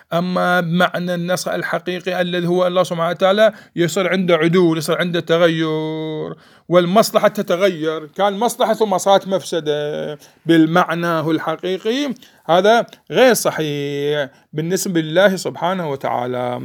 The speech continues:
اللي تتذكرون شرحت بأول بعد ال-، ال-، البحث بالمقدمة، قلت: "النسخ على قسمين، نسخ في مبادئ الحكم"،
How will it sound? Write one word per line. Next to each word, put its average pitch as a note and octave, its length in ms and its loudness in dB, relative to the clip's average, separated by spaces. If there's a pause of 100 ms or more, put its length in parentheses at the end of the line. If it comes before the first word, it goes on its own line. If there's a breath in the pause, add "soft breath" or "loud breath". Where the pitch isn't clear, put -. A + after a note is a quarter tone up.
(540 loud breath)
اللي C#3+ 260 0
تتذكرون C#3+ 580 -2
شرحت G3 340 -2
بأول A3+ 400 2
بعد F3 300 -2
ال-، F3+ 100 0
ال-، D#3+ 1120 -4
البحث D#3 420 -4
بالمقدمة، D3+ 560 -6
قلت: F#3 160 -2
"النسخ D#3+ 440 -6
على G3+ 220 0
قسمين، F3 500 -4 (280 loud breath)
نسخ G#3+ 320 0
في F3+ 320 -2
مبادئ B3 540 4
الحكم"، G#3+ 760 -2